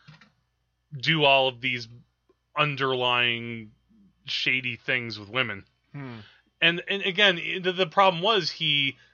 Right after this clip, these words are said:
Speaker 1: got caught a second time while he's running for mayor. Uh, not while officially he was running, but he lied about, like, the timeline of things. That he said that he had stopped doing it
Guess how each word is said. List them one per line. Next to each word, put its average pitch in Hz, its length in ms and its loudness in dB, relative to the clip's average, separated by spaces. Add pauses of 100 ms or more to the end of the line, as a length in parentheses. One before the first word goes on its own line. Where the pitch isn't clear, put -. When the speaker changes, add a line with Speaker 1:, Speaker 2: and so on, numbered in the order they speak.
(120)
Speaker 1:
got 156 260 2
caught 151 240 0
a 117 40 -4
second 175 420 -2
time 117 320 -2
while 120 180 0
he's 110 140 -4
running 117 240 -6
for 120 120 -12
mayor. 117 480 0 (400)
Uh, 131 140 0
not 220 260 4
while 190 260 8
officially 165 420 -2
he 143 80 0
was 127 180 0
running, 139 460 0
but 123 180 2
he 127 180 -8
lied 131 400 4
about, 120 360 0 (160)
like, 120 200 -2
the 117 80 -10
timeline 110 720 -6
of 92 120 -18
things. 85 540 -12 (340)
That 135 160 4
he 131 120 -6
said 151 360 4
that 135 240 4
he 131 480 -4 (320)
had 151 220 0
stopped - 480 0
doing 135 360 0
it 95 160 -12